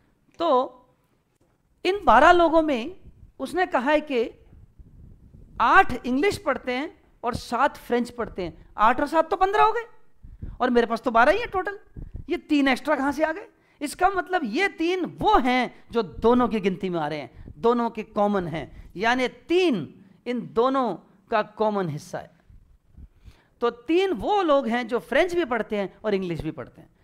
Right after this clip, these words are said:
क्यों? क्योंकि जब मैंने देखा कि पन्द्रह में से तीन तो कुछ भी नहीं पढ़ रहे, बच गए बारह। अब फ्रेंच और इंग्लिश मिल करके बारह पढ़ने चाहिए, लेकिन यहाँ तो सात और आठ पन्द्रह हो रहे हैं। इसका मतलब बारह होने चाहिए, आ रहे हैं पन्द्रह, मतलब तीन डबल गिनती में आ रहे हैं।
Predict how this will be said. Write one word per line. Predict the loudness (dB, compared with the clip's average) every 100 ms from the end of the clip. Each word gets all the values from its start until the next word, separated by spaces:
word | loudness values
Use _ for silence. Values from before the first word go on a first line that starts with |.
| _
क्यों? | -2 -2 -2
क्योंकि | -6 -8 -8 -4 -4
जब | -2 0
मैंने | 0 -2
देखा | -4 -4 -4
कि | -2
पन्द्रह | -4 0 0 0
में | 0
से | -6
तीन | -6 -4 -2
तो | -2
कुछ | -4 -2
भी | -2
नहीं | 0
पढ़ | 0
रहे, | -2 -4 _ -12 -4
बच | -4
गए | -2 -4
बारह। | 2 4 4 2 -6 -20 -10 -4
अब | -4
फ्रेंच | 0 -2 0
और | -2
इंग्लिश | -2 -2
मिल | -2 -2
करके | -2 -2
बारह | 2 6 6
पढ़ने | 4 0 0
चाहिए, | 0 0 -4 -12 -6
लेकिन | -4 -2
यहाँ | -2 -2
तो | -2
सात | 0 0 2
और | 2
आठ | 0 0
पन्द्रह | 2 4
हो | 4
रहे | 2
हैं। | -2 -10 -12
इसका | -10 -4 -4
मतलब | -4 -4 -4
बारह | 2 4 8 8 6 -6 -12 -2
होने | 2 2
चाहिए, | 4 2 2 -4
आ | 2 4
रहे | 4
हैं | 0
पन्द्रह, | -2 2 4 2 0
मतलब | -4 0 0
तीन | 2 4
डबल | 4 2
गिनती | -2 -2
में | -2
आ | -2
रहे | -6
हैं। | -16